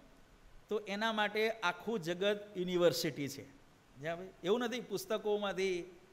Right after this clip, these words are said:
કે અમુક વ્યક્તિ જોડેથી જ ભણી શકાય. મહાત્મા હતા, વિદ્વાન હતા, આયુર્વેદાચાર્ય હતા. ક્રુક, ક્રુક,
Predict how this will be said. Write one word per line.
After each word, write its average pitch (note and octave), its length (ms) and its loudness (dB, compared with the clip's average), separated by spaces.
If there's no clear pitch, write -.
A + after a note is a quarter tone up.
કે G#3 60 -4
અમુક G3+ 280 -4
વ્યક્તિ F#3 340 -4
જોડેથી F3+ 360 4
જ D3 100 -4
ભણી D#3 200 0
શકાય. A#2 360 -8
મહાત્મા F#3 500 -2
હતા, C#3+ 220 -6
વિદ્વાન A3 460 6
હતા, C3+ 220 -4
આયુર્વેદાચાર્ય A3+ 880 8
હતા. C3 220 -6
ક્રુક, C4 220 6
ક્રુક, A3 500 0